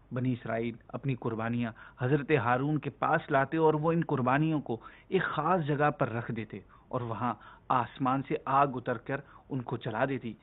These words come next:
तो हुआ कुछ यूं कि कारून हज़रत हारून की इस डेजिग्नेशन पर हसद हुआ, यानी वो उनसे जलने लगा,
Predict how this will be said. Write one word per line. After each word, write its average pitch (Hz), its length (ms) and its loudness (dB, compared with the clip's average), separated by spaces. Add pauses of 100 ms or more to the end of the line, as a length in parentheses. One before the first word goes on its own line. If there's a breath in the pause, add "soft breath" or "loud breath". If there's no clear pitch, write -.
(360 loud breath)
तो 190 60 6
हुआ 156 280 6
कुछ 180 260 -2
यूं 180 120 -2
कि 185 120 0
कारून 160 400 4
हज़रत 165 320 0
हारून 156 480 2
की 175 260 -12
इस 180 180 -6
डेजिग्नेशन 160 600 -2
पर 165 180 -2
हसद 117 380 -4
हुआ, 101 200 -10 (360 soft breath)
यानी 165 200 2
वो 196 140 4
उनसे 185 240 0
जलने 131 380 -2
लगा, 104 280 -6